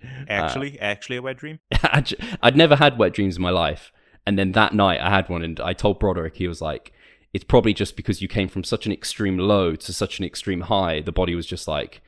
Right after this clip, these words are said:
Speaker 1: I don't know, elated in some way." And I had one, and it's like, "What the fuck?
Speaker 2: Well,
Speaker 1: This is
Speaker 2: after the
Speaker 1: weird."
Speaker 2: carb load, you had it?
Speaker 1: Yeah, after the carb load.
Speaker 2: Ah,
Speaker 1: So
Speaker 2: okay.
Speaker 1: after the week of depletion, the first day of, like,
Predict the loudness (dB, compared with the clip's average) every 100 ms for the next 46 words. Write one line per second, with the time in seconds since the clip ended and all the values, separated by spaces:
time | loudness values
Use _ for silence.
0 | _ _ -10 -6 -4 -4 -2 0 0 -4
1 | -6 -8 -8 -10 -8 -10 -12 _ _ -10
2 | -6 0 0 0 -8 -8 -10 -10 -10 -12
3 | -10 -6 -8 -10 -8 -6 -6 -10 -20 -12
4 | 0 2 4 0 0 -2 -2 -2 -4 -2
5 | -6 -6 -8 -8 -10 -18 _ 2 4 6
6 | 4 4 0 -4 0 0 0 -2 -2 -4
7 | -4 -4 -6 -12 _ _ 0 0 2 -2
8 | -2 -2 -6 -2 -4 -4 -8 -2 0 0
9 | 0 0 -2 -4 -6 -6